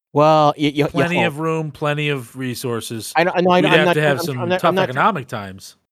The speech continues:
Speaker 1: I'm not trying to be nutty, no, but I say, and, but this is the thing, Wade, is that part of that tension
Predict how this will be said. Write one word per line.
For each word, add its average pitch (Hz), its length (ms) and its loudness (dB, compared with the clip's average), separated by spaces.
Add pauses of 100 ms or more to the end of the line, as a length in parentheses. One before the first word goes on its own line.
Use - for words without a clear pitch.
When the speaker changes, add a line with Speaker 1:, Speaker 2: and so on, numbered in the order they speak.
(100)
Speaker 1:
I'm 170 80 -6
not 170 100 -2
trying 170 140 -2
to 156 40 -2
be 143 100 -6
nutty, 147 380 -6
no, 156 260 2
but 135 120 0
I 135 40 0
say, - 200 -6 (160)
and, 160 160 -2
but 143 240 -2
this 180 180 0
is 160 100 -4
the 151 100 -2
thing, 180 280 -2
Wade, 110 200 -4
is 113 160 -8
that 117 240 -6 (1080)
part 160 260 2
of 175 120 0
that 156 260 0
tension 254 540 -8